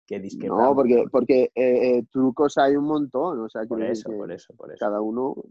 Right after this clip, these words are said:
Speaker 2: tiene su rollo.
Speaker 1: Sí, sí.
Speaker 2: Pero muy bien.
Speaker 1: Bueno,
Speaker 2: Y lo
Speaker 1: bueno.
Speaker 2: que yo, lo que yo espero es que, se lo dije a Ferran, que ahora podremos salir a correr, pero habrá algún momento en, en que podamos a salir a correr cinco o seis,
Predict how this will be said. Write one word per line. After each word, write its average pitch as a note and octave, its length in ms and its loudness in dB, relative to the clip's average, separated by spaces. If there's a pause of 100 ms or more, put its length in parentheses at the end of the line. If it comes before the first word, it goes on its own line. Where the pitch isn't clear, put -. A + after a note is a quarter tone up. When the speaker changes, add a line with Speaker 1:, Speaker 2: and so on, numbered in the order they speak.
(160)
Speaker 2:
tiene B2+ 200 -6
su G#2+ 160 -10
rollo. A#2 320 -8 (360)
Speaker 1:
Sí, - 260 -20
sí. - 180 -14 (920)
Speaker 2:
Pero A#2+ 160 -2
muy C3 200 4
bien. G#2 380 0 (440)
Speaker 1:
Bueno, B2+ 460 -2 (180)
Speaker 2:
Y D#3+ 80 4
lo E3+ 80 6
Speaker 1:
bueno. G3 140 2
Speaker 2:
que F3 80 4
yo, G3 240 2
lo E3+ 160 0
que D#3+ 120 -2
yo F3+ 80 2
espero G#3 600 -4
es D#3+ 240 -12
que, B2 480 -6 (100)
se B2+ 80 -12
lo A#2 80 -6
dije B2 160 -4
a C#3 60 -6
Ferran, C3+ 440 -8 (640)
que A#2 640 0 (340)
ahora B2+ 240 -2 (200)
podremos B2+ 360 -6
salir C#3+ 180 0
a C3 80 -2
correr, C3+ 400 -4
pero A2 120 -4
habrá G#2+ 160 0
algún C3 200 -2
momento D3 520 -2
en, A3 140 -6 (540)
en A#2+ 100 -8
que B2 100 -2
podamos A2+ 340 -4
a C3+ 60 -2
salir C3 240 -4
a B2 100 0
correr B2 400 -2 (180)
cinco B2+ 220 -2
o A2+ 40 -4
seis, D3+ 460 0